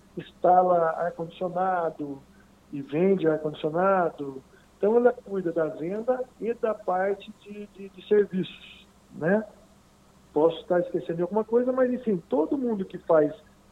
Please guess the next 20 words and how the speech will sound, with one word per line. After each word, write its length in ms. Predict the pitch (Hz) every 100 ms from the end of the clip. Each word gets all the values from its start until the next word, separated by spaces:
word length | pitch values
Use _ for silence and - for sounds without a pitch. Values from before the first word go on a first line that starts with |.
| _ _ _ _ _ _ -
venda 600 | 139 190 208 175 147 -
e 240 | 175 226 220 _
tem 220 | - 196 190 -
serviço 640 | 214 196 160 214 - 190
na 100 | 175
empresa 640 | 175 170 208 247 185 156 - _ _ _ _ _
é, 480 | - 165 170 - 180
é 40 |
nosso 280 | 175 180 180
cliente 300 | - 185 185
também. 300 | 202 185 - - - - _ _ _
E 120 | 269
o 220 | 320 - 311
food, 400 | 285 277 - - _ _ _ _ _ _ -
né? 260 | 156 226 254 - - _ _ -
Que 200 | 226 185
é 120 | 196
a 60 | 214
parte 360 | 190 190 196
alimentícia, 760 | 220 220 262 - 240 196 -